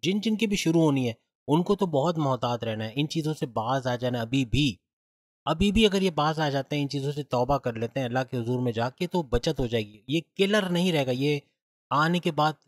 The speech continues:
तबाही नहीं मचाएगा, इतना ज़्यादा नहीं होगा, क्योंकि जो लोग इन चीज़ों से बाज रहेंगे और अच्छे काम करेंगे, नेक अमाल करेंगे, तो अल्लाह उनको भी देख लेगा। ये तो कुरान में अल्लाह का वादा है।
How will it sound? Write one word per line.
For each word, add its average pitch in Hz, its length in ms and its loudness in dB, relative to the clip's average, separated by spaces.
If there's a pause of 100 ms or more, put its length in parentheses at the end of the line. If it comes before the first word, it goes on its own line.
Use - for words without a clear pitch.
(100)
तबाही 147 340 0
नहीं 123 160 0
मचाएगा, 104 420 -4
इतना 151 380 -2
ज़्यादा 135 280 0
नहीं 127 280 -2
होगा, 104 180 -4
क्योंकि 170 380 -2 (440)
जो 180 180 6
लोग 208 160 4
इन 190 80 0
चीज़ों 180 220 0
से 180 80 0
बाज 143 400 0
रहेंगे 127 340 -2
और 123 180 -2
अच्छे 127 220 -4
काम 135 260 -4
करेंगे, 123 280 -4
नेक 175 280 0
अमाल 143 240 0
करेंगे, 139 260 -2
तो 147 100 -2
अल्लाह 135 180 0
उनको 120 280 -2
भी 135 100 0
देख 113 280 -6
लेगा। 113 140 -4
ये 131 60 -2
तो 165 100 -4
कुरान 165 300 0
में 175 120 0
अल्लाह 165 160 -2
का 160 100 -2
वादा 131 260 0
है। 104 120 -6